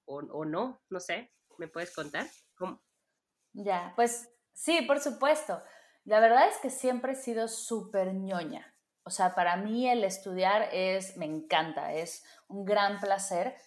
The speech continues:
Speaker 2: Siempre me ha gustado leer, estudiar, eh, los cursos. Tengo un problema que se llama cursitis desde pequeña y quiero tomar todo y quiero saber todo. Y algo que me pasó en segundo de primaria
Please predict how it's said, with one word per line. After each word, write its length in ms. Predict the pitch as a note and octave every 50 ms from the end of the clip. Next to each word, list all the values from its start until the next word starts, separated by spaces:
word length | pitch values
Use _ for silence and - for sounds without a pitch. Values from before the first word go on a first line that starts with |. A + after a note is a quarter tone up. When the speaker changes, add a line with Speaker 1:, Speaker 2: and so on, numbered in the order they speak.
| _ _
Speaker 2:
Siempre 480 | - - A#3 A3 A3 A3 A3 A3 A3+
me 100 | A3+ A3
ha 80 | G3+ G3
gustado 460 | G3+ G3 F#3+ - - F#3+ F#3 F#3+ G3
leer, 500 | G3 F3+ E3 E3 E3+ F3+ F#3 G3 G3 G3
estudiar, 800 | G3 F#3+ F#3+ - - D#3 D#3 D#3+ F3 F3+ F#3 F#3 F#3 F#3 - - - - _ _ _ _
eh, 300 | - F#3+ F#3+ F#3+ F#3 - -
los 200 | G3 G3 F#3 F#3+
cursos. 760 | - - - A3+ A#3+ B3 A#3+ A3+ - - A3 G#3+ G#3+ G#3+ G#3+ -
Tengo 520 | G3+ G3+ G3+ G3+ G3+ G3+ G3 F#3+ F3+ -
un 80 | F#3+ F#3
problema 420 | F#3 F#3 F3+ F3+ F3 F3 F3 F3 F3
que 60 | -
se 100 | - F3+
llama 220 | E3 E3 E3+ E3 -
cursitis 800 | E3+ D#3+ - - - A3 G#3 G3 F#3+ F3+ F#3 G3+ - - - F3
desde 240 | E3+ D#3 D#3+ D#3
pequeña 680 | D#3 D#3 D#3 D#3 - G3 G#3 G#3 G3+ G3 G3 G#3 - -
y 80 | - - - -
quiero 240 | - F#3+ F#3 F#3+ F#3
tomar 340 | F#3 E3+ F3 E3+ E3 E3+ -
todo 160 | F#3+ F#3+ F#3+
y 80 | F#3
quiero 160 | F#3 F3+ F3+ F3
saber 380 | - D#3+ D3+ D3+ D3+ D#3+ - -
todo. 320 | A#3 A#3+ A#3+ A3+ A3 - - - - - - - - _ _ _ _ _ _
Y 560 | - D4 C#4+ D4 D4+ D4+ D4+ D#4 - - _ _ _ _ _ _
algo 360 | - C4+ C#4+ D4 C#4+ D#4 D#4
que 100 | D#4 D4
me 140 | C4+ B3+ B3
pasó 280 | B3 A3+ A3 - - B3+
en 80 | B3
segundo 340 | A#3+ C4 C4+ B3 C4 B3+ B3+
de 100 | B3+ B3
primaria 560 | B3 B3+ C#4 C#4+ C#4+ C4+ A3+ G3+ F3+ F#3 -